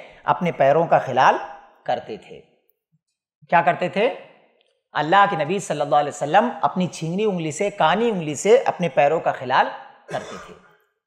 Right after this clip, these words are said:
इमाम मालिक रहमहुल्लाह अपने शागिर्द से कहते हैं कि "इन्न हादल हदीस हसनुन", ये हदीस हसन है और मैंने इसी वक्त इसको सुना है।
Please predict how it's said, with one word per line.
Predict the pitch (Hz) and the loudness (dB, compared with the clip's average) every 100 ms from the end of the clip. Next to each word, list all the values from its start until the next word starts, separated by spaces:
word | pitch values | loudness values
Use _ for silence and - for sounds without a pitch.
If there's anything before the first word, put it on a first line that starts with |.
| _ _ _ _ 147 | _ _ _ _ -4
इमाम | 160 165 | 0 2
मालिक | 147 135 180 | 4 2 2
रहमहुल्लाह | 147 139 135 143 147 | -4 -2 0 4 4
अपने | - 135 | 2 -6
शागिर्द | 139 127 156 | -6 -4 -6
से | - | -8
कहते | 135 113 185 160 | -10 -8 -6 -6
हैं | 127 - | -6 -10
कि | 151 165 | -8 -4
"इन्न | 185 151 | -4 -4
हादल | 117 156 180 147 - | -2 0 2 0 -6
हदीस | 120 160 233 - - 214 | -8 -6 -8 -10 -6 -2
हसनुन", | 214 117 107 82 _ _ _ - | -2 -2 -6 -16 _ _ _ -8
ये | 151 | -4
हदीस | 131 131 226 - _ _ _ 170 | -4 -2 -4 -6 _ _ _ 0
हसन | 190 262 | 4 4
है | 202 226 | 6 4
और | - 214 | 4 4
मैंने | 202 226 | 4 2
इसी | 233 233 311 311 | 2 -2 0 4
वक्त | 285 254 | 4 2
इसको | 202 240 | 0 0
सुना | - 180 139 | 0 2 2
है। | 101 | 0